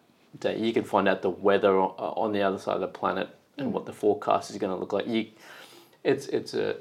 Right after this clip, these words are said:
Speaker 1: it's a interesting thing to have at your fingertips, and I think that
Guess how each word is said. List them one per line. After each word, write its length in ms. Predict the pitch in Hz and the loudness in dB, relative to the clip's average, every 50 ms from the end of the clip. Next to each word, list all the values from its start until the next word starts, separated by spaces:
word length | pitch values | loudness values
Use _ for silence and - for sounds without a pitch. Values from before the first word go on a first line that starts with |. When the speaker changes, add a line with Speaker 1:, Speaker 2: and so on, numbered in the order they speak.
| - | -8
Speaker 1:
it's 200 | 147 135 - - | -8 -8 -6 -6
a 80 | 127 117 - - _ _ _ _ _ - | -8 -10 -10 -14 _ _ _ _ _ -6
interesting 440 | 131 123 131 135 123 - - 113 98 | -6 -4 -4 -4 -6 -6 -6 -10 -8
thing 300 | - - 123 117 113 113 | -6 -6 -4 -4 -4 -6
to 100 | - - 101 | -8 -10 -4
have 340 | 113 113 104 107 101 - | 0 2 2 2 2 0
at 240 | - - 110 - - | -2 -2 -2 -2 -4
your 80 | - - | -8 -10
fingertips, 580 | - - 110 110 107 110 - - 104 104 - 110 | -8 -6 -4 -4 -4 -2 0 0 0 0 0 -2
and 100 | 101 98 | -2 0
I 80 | 98 | 0
think 240 | 95 110 104 101 - - - - _ - - _ - | 0 0 -2 -2 -6 -12 -20 -20 _ -20 -20 _ 6
that 340 | - 117 - - - - | 8 8 8 6 2 -10